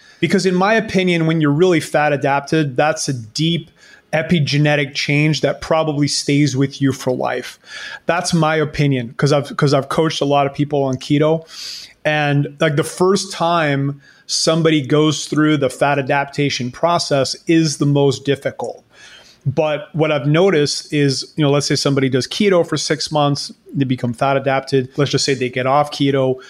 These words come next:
but for whatever reason, they go back on, then they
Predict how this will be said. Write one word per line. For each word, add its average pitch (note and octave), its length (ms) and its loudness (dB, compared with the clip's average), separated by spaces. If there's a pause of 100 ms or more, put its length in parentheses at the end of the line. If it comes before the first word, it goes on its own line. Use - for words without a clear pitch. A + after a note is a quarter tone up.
(120)
but F3+ 100 2
for A3 100 2
whatever G3+ 240 4
reason, F3+ 280 2
they C#3+ 100 0
go C#3 160 2
back C#3 340 0
on, D3 560 0 (720)
then E3+ 640 0
they D#3 440 2